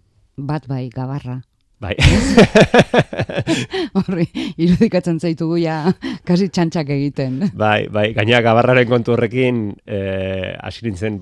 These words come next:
Speaker 2: futbol partidu bat sartuko tenuen hor tartean, baina, ba, <laughs> ez, ja gehiagizkoa
Speaker 1: Ez gara,
Speaker 2: izango da.
Speaker 1: a-, ara,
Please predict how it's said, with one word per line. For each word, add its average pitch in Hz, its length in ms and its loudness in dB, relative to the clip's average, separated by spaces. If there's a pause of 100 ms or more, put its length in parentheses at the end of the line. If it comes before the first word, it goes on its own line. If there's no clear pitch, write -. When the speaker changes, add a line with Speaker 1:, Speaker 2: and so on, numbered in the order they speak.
(120)
Speaker 2:
futbol 107 340 -4
partidu 104 340 -4
bat 104 100 -2
sartuko 107 360 -4
tenuen 101 340 -4
hor 110 120 -2
tartean, 110 360 -2
baina, 92 240 -4
ba, 92 280 -16
<laughs> - 40 -20
ez, - 120 -20 (420)
ja - 220 8
gehiagizkoa 139 560 2
Speaker 1:
Ez - 40 4
gara, 117 140 4
Speaker 2:
izango 131 100 4
da. 120 140 4
Speaker 1:
a-, - 100 -4
ara, 160 240 0